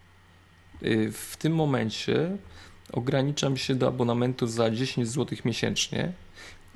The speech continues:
bo doszedłem do wniosku, że nie ma sensu wydawać pieniędzy na coś, nie spędzam w ogóle czasu przed telewizorem. Jak sobie to wszystko skalkulowałem, wziąłem do kupy, doszedłem do wniosku, że w ogóle nie spędzam czasu przed telewizorem i jest to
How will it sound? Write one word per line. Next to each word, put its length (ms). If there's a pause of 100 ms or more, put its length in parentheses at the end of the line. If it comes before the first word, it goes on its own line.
bo 160
doszedłem 340
do 100
wniosku, 420
że 400
nie 200
ma 120
sensu 640
wydawać 380
pieniędzy 380
na 120
coś, 340 (460)
nie 140
spędzam 380
w 20
ogóle 200
czasu 300
przed 200
telewizorem. 640 (540)
Jak 120
sobie 200
to 100
wszystko 300
skalkulowałem, 1000
wziąłem 280
do 100
kupy, 360 (400)
doszedłem 280
do 60
wniosku, 300
że 140
w 140
ogóle 480 (100)
nie 120
spędzam 400
czasu 260
przed 180
telewizorem 500
i 180
jest 240
to 100